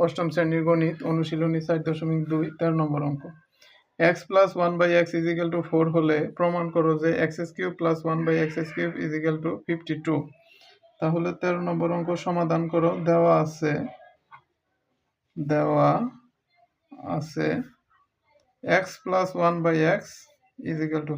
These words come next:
four। বাম পক্ষ, বাম পক্ষ কি দেওয়া আছে? বাম পক্ষ এক্স কিউব প্লাস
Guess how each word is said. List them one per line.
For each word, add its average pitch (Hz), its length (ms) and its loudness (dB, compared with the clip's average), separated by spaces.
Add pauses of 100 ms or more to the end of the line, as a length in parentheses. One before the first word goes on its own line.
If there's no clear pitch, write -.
(100)
four। 156 240 -8 (1400)
বাম 165 220 4 (120)
পক্ষ, 165 240 0 (560)
বাম 170 160 2 (100)
পক্ষ 170 160 -6 (180)
কি 196 100 -10 (100)
দেওয়া 196 280 4
আছে? 214 200 -4 (1080)
বাম 160 280 2 (120)
পক্ষ 165 220 0 (280)
এক্স 165 340 -4 (120)
কিউব 185 260 -2 (1400)
প্লাস 160 280 2